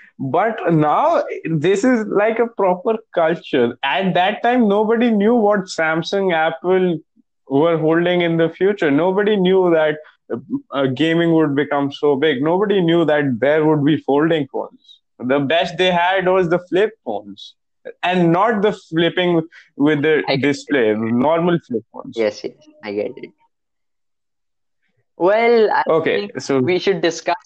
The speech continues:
Speaker 1: Yeah.
Speaker 2: this, uh, topic on another episode, as it is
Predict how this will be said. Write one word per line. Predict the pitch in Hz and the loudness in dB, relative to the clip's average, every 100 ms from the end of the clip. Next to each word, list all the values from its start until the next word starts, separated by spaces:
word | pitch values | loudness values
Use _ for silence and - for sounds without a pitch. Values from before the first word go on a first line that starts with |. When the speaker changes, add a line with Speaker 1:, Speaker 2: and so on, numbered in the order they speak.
| - - | -12 -4
Speaker 1:
Yeah. | 127 | 0
Speaker 2:
this, | 165 170 - - | 0 -2 -4 -2
uh, | 143 127 127 123 | 0 2 0 -2
topic | 135 127 160 151 139 | -4 -2 -4 -2 -2
on | 139 - - | -2 -6 -10
another | 170 170 - 160 | -4 -2 0 2
episode, | 151 147 147 156 | 2 0 0 0
as | 139 131 131 131 | 0 0 -2 0
it | 143 135 | -2 0
is | 147 147 | -2 -2